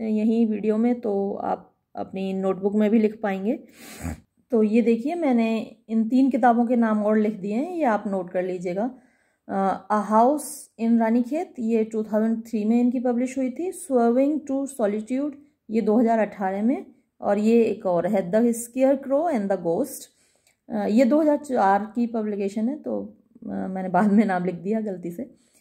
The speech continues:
तो ये पहले पब्लिश हुई है, The Scarecrow and the Ghost, ये दो हज़ार चार में पब्लिश हुई है, और Swerving to Solitude,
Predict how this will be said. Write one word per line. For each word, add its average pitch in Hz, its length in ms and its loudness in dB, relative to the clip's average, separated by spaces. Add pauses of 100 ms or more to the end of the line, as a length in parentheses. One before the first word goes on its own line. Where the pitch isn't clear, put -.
(320)
तो 175 180 2
ये 185 220 4
पहले 214 400 4
पब्लिश 196 400 0
हुई 165 180 -4
है, 156 360 -8
The 180 260 -4
Scarecrow 196 600 0
and 175 220 -2
the 170 100 -2
Ghost, 208 320 -4
ये 196 160 -2
दो 170 140 -2
हज़ार 151 160 -2
चार 151 260 -6
में 196 180 -8
पब्लिश 202 380 -4
हुई 277 140 -2
है, 440 140 -8 (400)
और 165 200 -2
Swerving 226 580 2
to 220 160 -4
Solitude, 175 460 -6